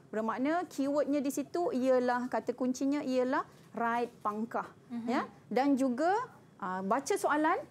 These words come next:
Speaker 1: ya, baca soalan dan juga kita tandakan highlight ataupun kita tandakan kata kuncinya, ya. Di sini untuk soalan satu saya telah bantu murid untuk, ah, highlightkan dengan warna merah.
Speaker 2: Ya.
Speaker 1: Ya, ah, soalannya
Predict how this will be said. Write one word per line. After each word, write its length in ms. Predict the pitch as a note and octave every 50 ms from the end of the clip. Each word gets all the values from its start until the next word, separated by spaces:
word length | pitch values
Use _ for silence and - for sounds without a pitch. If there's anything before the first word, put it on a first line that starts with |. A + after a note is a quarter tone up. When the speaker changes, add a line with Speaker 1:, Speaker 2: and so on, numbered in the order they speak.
| - - - -
Speaker 1:
ya, 160 | - C#4 E4 B4+ A4+
baca 280 | A#3+ B3+ C#4+ C#4 - F4+ -
soalan 480 | - D4 C4 C#4 C#4 C#4 D4 E4 G4 C5+ C5+ - - - - - -
dan 240 | A#3 B3 D4+ D#4+ D4+
juga 340 | C4 D4 C4 A#3+ C#4+ C#4+ C#4
kita 300 | C4+ - B3+ - C4+ B3+
tandakan 640 | - A#3+ A#3 A#3+ A#3+ A#3+ A#3 A#3 - D4+ D4+ G4 C#5 C#5+ - - - - - - - - -
highlight 400 | C4+ A#3+ B3 B3+ B3+ C4 A#3 -
ataupun 400 | G#3+ G#3+ A#3+ A3 - C#4 C4+ C4
kita 320 | B3+ A3 - - C4 D4 -
tandakan 560 | - A3+ A#3+ A#3+ A3+ A#3 A#3 A#3+ B3 A3+ A3+
kata 240 | - C4 C4+ - D4
kuncinya, 720 | - - B3+ A#3 A#3 A#3 - - A#3 G#3+ G#3+ G3 F#3 F#3
ya. 180 | G3+ A#3+ D#4 B4 - - - -
Di 80 | - A3+
sini 420 | - D4+ D4 D#4 E4 F4 F#4 F#4+ E4
untuk 180 | C#4 C4+ - C4
soalan 320 | B3+ C#4 A#3 C4 C#4 C#4
satu 540 | C#4+ - C#4 C#4+ C#4+ - - F#4+ G4+ G#4+ G#4
saya 240 | - A#3+ A#3+ B3 B3+
telah 240 | A#3+ - A#3 A#3+ A3+
bantu 460 | A3 G#3 A3 A3 B3 B3+ - C#4+ C4
murid 400 | C4 A#3 A3+ A#3 A3+ A#3+ G#3+ - - - - - -
untuk, 800 | - A3 A#3+ A#3 A3+ - - B3 A#3 A#3 A3+ A3+ A3+ A3+ A3+ -
ah, 200 | G3+ G3 G3 G3 G#3
highlightkan 720 | A3+ A3 A3 A3+ A3+ A3+ A3 - - - B3 A#3 A#3 A3
dengan 320 | G#3 G#3 G#3+ G#3+ G#3+ G#3+ G#3
warna 320 | G#3 G#3 G#3 G#3 G#3+ G#3+
merah. 320 | G#3+ G#3+ G#3+ G#3+ G#3 F#3+ G3 - - -
Speaker 2:
Ya. 320 | A#3+ A#3+ A3+ A3 G#3 G#3
Speaker 1:
Ya, 280 | G3+ G3+ A3+ C#4+ F4+ E4+ -
ah, 200 | G#3 G3 G3 G3+
soalannya 520 | - B3+ A3 A3+ A#3+ B3 B3+ C4+ D4+ F4